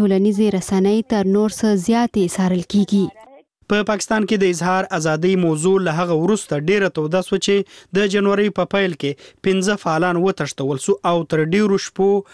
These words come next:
Speaker 2: په نامعلوم ځای کې تر بند وروسته خوشي کړل سو. د پاکستان حکومت لا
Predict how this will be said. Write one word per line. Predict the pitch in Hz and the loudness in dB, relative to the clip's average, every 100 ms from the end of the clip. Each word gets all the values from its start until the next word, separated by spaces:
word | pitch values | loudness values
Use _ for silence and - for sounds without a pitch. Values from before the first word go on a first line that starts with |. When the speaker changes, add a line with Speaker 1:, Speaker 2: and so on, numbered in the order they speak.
| - - | -20 -4
Speaker 2:
په | 190 190 | -2 0
نامعلوم | 185 170 180 208 190 | 0 0 0 0 0
ځای | 156 143 | -2 -4
کې | - 139 - | -4 -6 -4
تر | 151 180 | -2 -2
بند | 165 | 0
وروسته | 170 208 - 190 - _ - - | 0 0 0 -4 -4 _ -10 -4
خوشي | 185 - 113 | -4 -4 -6
کړل | 135 131 | -8 -4
سو. | 160 - _ _ 156 | -6 -6 _ _ -4
د | 165 160 | -2 -2
پاکستان | 151 - 160 156 | -4 -2 -2 -2
حکومت | - 190 196 - - _ 185 | 0 -2 -2 -10 -20 _ 0
لا | 196 | 2